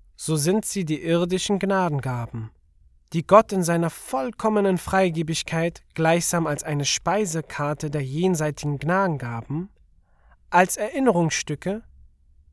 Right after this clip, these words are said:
als Musterbeispiele in der Form von Nachbildungen der Paradiesesfrüchte geschaffen hat, so,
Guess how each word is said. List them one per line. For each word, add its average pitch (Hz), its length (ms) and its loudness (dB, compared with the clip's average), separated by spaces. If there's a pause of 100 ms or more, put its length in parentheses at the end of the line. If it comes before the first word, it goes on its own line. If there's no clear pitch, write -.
(500)
als 175 280 2
Musterbeispiele 151 1040 0
in 160 180 -2
der 151 140 0
Form 170 360 2
von 147 240 -4
Nachbildungen 156 880 0
der 143 100 -4
Paradiesesfrüchte 156 1120 -4
geschaffen 143 540 -4
hat, 143 280 -8 (680)
so, 175 520 0